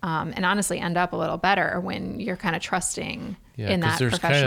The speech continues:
Speaker 1: professional.
Speaker 2: a fear factor if it's your home, right?
Speaker 1: Oh,
Speaker 2: You're like,
Speaker 1: absolutely.
Speaker 2: "Oh, if I'm making a wrong decision, I'm gonna be living with it, and I'm spending money on this, and I'll have to spend more money to fix it."
Speaker 1: Yep,
Speaker 2: Yeah.
Speaker 1: absolutely. No, it's so true.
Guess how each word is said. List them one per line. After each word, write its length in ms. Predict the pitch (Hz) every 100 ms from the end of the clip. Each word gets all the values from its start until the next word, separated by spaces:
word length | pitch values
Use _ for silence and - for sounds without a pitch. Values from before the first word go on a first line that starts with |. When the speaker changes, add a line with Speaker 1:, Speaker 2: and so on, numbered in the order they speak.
| 110
Speaker 1:
professional. 140 | 107
Speaker 2:
a 40 | 101
fear 300 | - 139 110
factor 500 | 101 95 90 92 87
if 140 | 82
it's 180 | 87 -
your 160 | 104 92
home, 300 | 82 78 73
right? 240 | 80 87 -
Speaker 1:
Oh, 60 | 262
Speaker 2:
You're 80 | 285
like, 80 |
Speaker 1:
absolutely. 520 | 226 - 214 320 107 110
Speaker 2:
"Oh, 100 | 101
if 140 | 90 95
I'm 100 | 90
making 240 | 98 98
a 60 | 92
wrong 260 | 90 92
decision, 440 | 85 82 101 104 104
I'm 120 | 95
gonna 120 | 87
be 120 | 82
living 300 | 82 85 90 90
with 180 | 87
it, 200 | 98 98 -
and 100 | 82
I'm 80 | 80
spending 380 | - 92 87 82
money 200 | 82 87
on 180 | 85 85
this, 260 | 87 92 -
and 80 | 78
I'll 60 |
have 140 | 82 -
to 100 | 78
spend 300 | - 87 80
more 220 | 85 87
money 300 | 85 87 90
to 80 | 82
fix 340 | - 95 -
it." 100 | 110 - - -
Speaker 1:
Yep, 340 | 190 190 247 - -
Speaker 2:
Yeah. 100 | 180
Speaker 1:
absolutely. 760 | 202 - 214 208 208 - 240 185 - - -
No, 220 | 202 170
it's 140 | 170 -
so 160 | 214 214
true. 460 | - 180 180 180